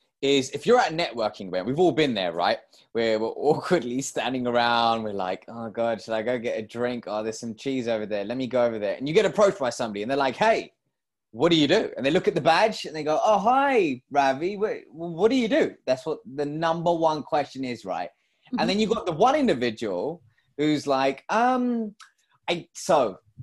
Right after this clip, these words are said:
Speaker 1: I'm a salesperson. I work for this company. We kind of like,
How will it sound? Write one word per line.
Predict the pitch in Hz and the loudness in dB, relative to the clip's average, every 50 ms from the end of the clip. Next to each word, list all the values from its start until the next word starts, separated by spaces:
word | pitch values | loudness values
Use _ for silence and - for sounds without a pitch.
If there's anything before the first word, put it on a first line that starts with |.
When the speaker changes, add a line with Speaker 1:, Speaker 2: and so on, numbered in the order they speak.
| - _ - - - - - - | -20 _ -18 -16 -16 -12 -6 -4
Speaker 1:
I'm | 110 110 113 120 | -2 -2 -2 -4
a | |
salesperson. | 117 - - 190 190 196 190 190 - 202 185 185 180 - 156 | -8 -2 0 2 4 4 2 2 2 2 2 2 2 0 -2
I | 135 | 0
work | 127 123 117 - | 0 0 -2 -2
for | - 95 | -6 -10
this | 113 107 - | -10 -10 -4
company. | - 202 202 196 190 165 | -2 0 0 0 0 -2
We | 143 151 135 | -2 -4 -4
kind | - - 247 330 403 | -4 -4 -2 -2 -2
of | 349 226 208 | 0 2 2
like, | 202 185 180 170 - | 2 2 2 -2 -6